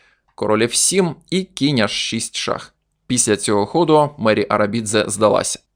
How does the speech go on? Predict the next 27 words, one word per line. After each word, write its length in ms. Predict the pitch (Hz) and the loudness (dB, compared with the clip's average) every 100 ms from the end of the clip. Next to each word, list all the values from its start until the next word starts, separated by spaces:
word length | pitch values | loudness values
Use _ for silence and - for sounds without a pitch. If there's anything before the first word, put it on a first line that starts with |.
| - | -2
Рішення 480 | 147 160 131 120 113 | 0 0 0 2 2
абсолютно 580 | 120 - 139 110 98 101 | 0 0 -2 -2 -4 -6
своєчасне, 840 | 107 120 123 165 170 151 143 120 - | -2 -4 2 2 2 0 -4 -4 -6
тому 220 | 120 110 | -4 -2
що 180 | - 101 | -4 -8
чорні 480 | - 135 160 156 156 | 0 2 2 0 -8
втрачають 520 | - 110 - 110 98 | -6 -4 0 0 0
ферзя. 520 | - 104 98 104 - - _ _ _ | -2 -4 -4 -6 -6 -12 _ _ _
Король 240 | - 104 101 | -8 -4 -4
Ф 140 | - | -4
вісім, 400 | 147 180 165 143 - _ _ | -4 -2 0 -2 -6 _ _
шах, 440 | - - 107 - - | -6 2 2 2 -8
король 220 | 107 101 | -6 -4
Е 80 | 98 | -4
сім, 340 | - 165 170 - | -2 -4 -4 -6
ферзь 300 | - 110 110 | 0 0 0
Аш 180 | 95 - | -4 -6
сім. 200 | - 107 _ _ _ _ 110 | -8 -10 _ _ _ _ -2
Ось 180 | 131 | 0
така 300 | - 139 120 | 0 2 2
дуже 280 | 113 131 104 | 4 2 0
цікава 400 | - 104 104 107 | -4 -2 2 2
партія, 600 | - 143 - 123 120 113 107 | 2 2 2 0 2 0 -2
в 40 | |
якій 400 | 107 - 135 123 | -4 -2 -4 -2
Наталія 480 | 104 104 107 101 101 | -4 -2 0 2 0
Жукова 540 | 101 131 123 117 110 | -2 -2 4 4 4